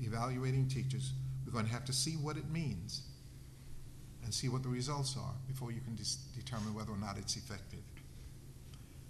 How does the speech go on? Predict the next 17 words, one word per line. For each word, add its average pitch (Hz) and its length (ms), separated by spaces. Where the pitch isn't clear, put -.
All 156 220
of 135 100
this - 480
is 107 420
really 160 260
fairly 131 420
simple, - 420
but 120 100
it's 120 160
also 123 420
more 120 240
complex 110 480
than 107 160
anything 104 340
you've 101 160
ever 101 140
tried. - 220